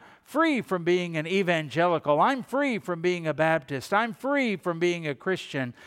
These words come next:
and I'm going my own way now." And they celebrate their enlightenment, quote unquote. And all they're doing is heading over a cliff, just like Absalom was. So you look at those things and you go, "Yeah,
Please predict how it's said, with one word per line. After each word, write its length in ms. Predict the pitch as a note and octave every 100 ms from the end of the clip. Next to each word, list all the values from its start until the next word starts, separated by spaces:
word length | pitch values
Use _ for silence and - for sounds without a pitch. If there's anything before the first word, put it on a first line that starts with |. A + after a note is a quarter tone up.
| - -
and 120 | D3+
I'm 180 | A3 A3+
going 300 | A3+ A#3 G#3
my 200 | F#3+ F#3
own 380 | G3 G3+ F#3 E3+
way 240 | E3+ F3
now." 400 | D3 A#2+ A#2+ B2 - - -
And 180 | C#3 C3+
they 140 | B2+
celebrate 880 | - - F3+ F#3+ F3+ E3+ E3 E3 -
their 280 | C#3+ C#3+ C#3+
enlightenment, 1120 | - C3+ D3 C3 C#3 C#3+ - A2 G2+ A2+ -
quote 300 | C3 B2+ G#2+
unquote. 600 | G2+ G2+ G#2 F#2 G#2 _ _ _ _ _ -
And 100 | A#2
all 180 | A#2+ C#3
they're 200 | D#3+ E3
doing 380 | D#3 D3 D3 C3
is 300 | A2 G2 - _ _ _
heading 360 | - D3 D3+ C#3
over 360 | C3+ B2+ C3
a 40 | B2
cliff, 540 | - A#2+ A2 A2 - _ _ _ _
just 240 | - -
like 240 | B2+ A#2+ -
Absalom 640 | C3 C3+ A#2+ A#2 G2+ F#2+ F#2
was. 460 | F2 - - - _ _ _ _
So 360 | - F3+ E3 - _
you 140 | D#3+
look 240 | E3+ G#3 F#3+
at 100 | -
those 240 | E3 -
things 380 | D#3+ D#3 D#3 D3
and 100 | C#3
you 60 | C3
go, 240 | B2+ A2+ - - _ -
"Yeah, 260 | F#3+ F#3+